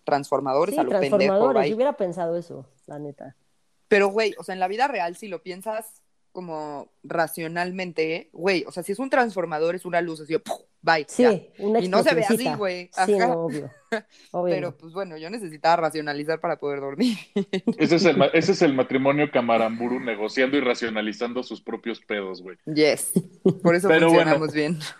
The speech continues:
Speaker 1: bien. <laughs>
Speaker 3: Totalmente de acuerdo. Pero bueno, pues, primero quería platicar un poquito con,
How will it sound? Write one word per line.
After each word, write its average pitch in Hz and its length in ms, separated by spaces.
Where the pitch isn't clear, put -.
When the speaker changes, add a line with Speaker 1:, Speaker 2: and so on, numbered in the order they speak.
Speaker 1:
bien. 160 220
<laughs> - 320
Speaker 3:
Totalmente 135 720
de 120 120
acuerdo. 104 460
Pero 175 120
bueno, 196 180
pues, 185 120
primero 190 340
quería 147 260
platicar 127 400
un 127 120
poquito 113 480
con, 98 300